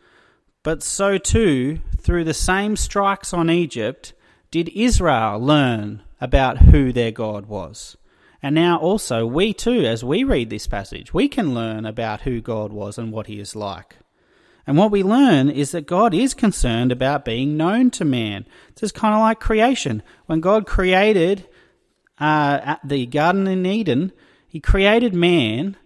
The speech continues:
to walk with him and to talk with him and to be known by him. Just as Adam and Eve knew each other, he wanted to be known by them as well. And so we see the uncovering of who God is through the Exodus story. And what we actually learn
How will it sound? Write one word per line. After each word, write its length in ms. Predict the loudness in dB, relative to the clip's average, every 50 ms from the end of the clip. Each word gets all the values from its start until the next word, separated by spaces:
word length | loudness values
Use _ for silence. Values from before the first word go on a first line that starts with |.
| _ _ _ _ _ _ _ _ _ _ 2
to 140 | 2 2 4
walk 380 | 6 6 6 6 6 4 2
with 140 | -2 0 0
him 240 | -4 -4 -6 -6 -8
and 120 | -8 -8 -8
to 100 | -8 0
talk 300 | 4 4 4 4 4 4
with 100 | 4 4
him 140 | 4 0
and 100 | -2 -2
to 80 | -4 -4
be 240 | -2 0 0 2 2
known 320 | 2 4 4 6 6 4
by 200 | 4 4 2 2
him. 120 | 0 -2 -2
Just 200 | -4 -4 -4 -4
as 140 | -2 -2
Adam 260 | -2 -2 -2 -2 -4 -4
and 80 | -4
Eve 200 | -4 -4 -4 -4
knew 180 | -4 -2 -2 -2
each 240 | -2 -2 -4 -2 -2
other, 260 | 0 2 2 2 2
he 80 | 2
wanted 300 | 2 0 0 0 -2 -4
to 100 | -6 -6
be 120 | -4 -4 -2
known 340 | -2 0 0 0 0 0 0
by 220 | 0 0 0 0
them 240 | 0 0 0 0 0
as 120 | 0 0
well. 420 | 0 0 0 -2 -4 -6 -8 -12 -16 _ _ _ -20 -20 -20 _ _ _ _ _ _ _ _ _ _ _ _ _ _ -20 _ _ _ _ _ _
And 180 | 0 0 0 0
so 240 | 2 2 2 4 2
we 100 | 2 0
see 300 | -2 -2 -2 -2 0 0
the 100 | -2 -2
uncovering 760 | 0 0 -2 -2 -4 -6 -4 -4 -4 -2 0 0 2 2 4
of 100 | 8 8
who 180 | 8 8 8
God 320 | 4 2 2 2 2 2 2
is 340 | 0 0 -2 -4 -6 -10 -12
through 300 | -10 -6 -2 -2 -2 0
the 160 | 0 -2 -2
Exodus 460 | -4 -4 -8 -8 -8 -6 -6 -6 -6
story. 560 | -8 -6 -4 -2 0 0 0 -2 -4 -8 -12 -16 _ -8
And 120 | -4 -2
what 140 | 0 0 0
we 120 | 2 2
actually 300 | 2 0 -2 -2 -4 -2
learn 560 | 0 2 4 4 4 4 4 2 0 -2 -6